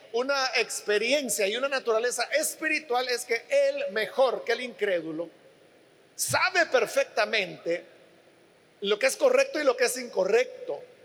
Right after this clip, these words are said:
lo que éticamente es recomendable y lo que éticamente tampoco es recomendable. Pero aún así, el creyente mismo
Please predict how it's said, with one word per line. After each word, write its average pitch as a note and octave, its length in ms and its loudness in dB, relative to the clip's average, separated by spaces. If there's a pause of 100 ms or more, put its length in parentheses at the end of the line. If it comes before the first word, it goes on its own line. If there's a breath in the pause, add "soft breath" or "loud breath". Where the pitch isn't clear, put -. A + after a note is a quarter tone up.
(1040)
lo A3 220 2
que A3+ 240 0
éticamente G#3 1120 0 (160)
es A3+ 200 0
recomendable B3+ 840 2 (580)
y G#3 100 -2
lo G#3 140 2
que G3+ 460 -4
éticamente A#3 1000 -2 (1800)
tampoco G#3 600 2
es G#3 460 0
recomendable. G3+ 880 -2 (800)
Pero - 240 2
aún C4 340 2
así, C4+ 480 -2 (1500)
el G#3+ 200 0
creyente D4+ 680 2
mismo A#3 500 0